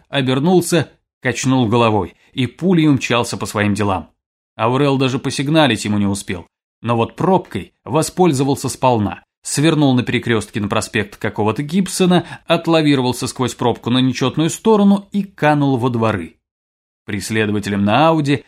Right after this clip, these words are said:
предстояло обогнуть длиннющий в несколько кварталов хвост,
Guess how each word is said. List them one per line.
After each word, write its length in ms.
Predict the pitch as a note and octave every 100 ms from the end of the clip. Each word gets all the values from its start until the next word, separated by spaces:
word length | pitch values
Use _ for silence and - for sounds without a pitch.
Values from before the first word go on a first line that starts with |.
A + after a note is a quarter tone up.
| _
предстояло 680 | C#3+ D3 - D3 D#3+ D#3+ C#3+
обогнуть 520 | C3 C3 C3+ C3+ -
длиннющий 920 | - B2 C3+ C3 D3 G3 F3+ - E3 D3
в 80 |
несколько 500 | C3 C#3+ - C3+ A#2+
кварталов 580 | A#2+ B2 A#2 C3 B2 A2+
хвост, 640 | - A#2 A#2 A2+ - -